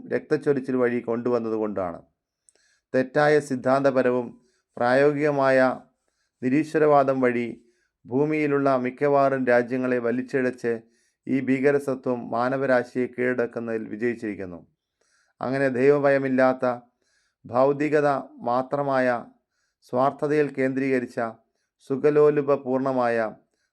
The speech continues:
നിർജീവവും മരവിച്ചതുമായ ഒരു പുനസ്-,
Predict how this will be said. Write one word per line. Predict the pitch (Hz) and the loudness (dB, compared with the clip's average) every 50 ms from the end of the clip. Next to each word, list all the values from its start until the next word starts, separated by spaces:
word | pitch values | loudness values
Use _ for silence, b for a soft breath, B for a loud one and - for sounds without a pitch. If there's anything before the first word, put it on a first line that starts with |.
| _ - | _ -6
നിർജീവവും | 123 131 135 127 117 135 151 156 151 139 143 143 139 135 131 | -4 -4 -4 -4 -4 -2 -2 0 0 2 2 2 2 2 0
മരവിച്ചതുമായ | 131 127 123 131 131 139 131 - 147 139 139 135 127 127 123 123 120 120 117 - - | 0 0 0 0 0 -2 -4 -4 -4 -4 -2 -2 -2 0 0 0 0 -2 -2 -4 -6
ഒരു | - 127 123 | -6 -6 -6
പുനസ്-, | 123 - 120 120 127 131 131 - _ | -6 -6 -6 -6 -6 -6 -8 -12 _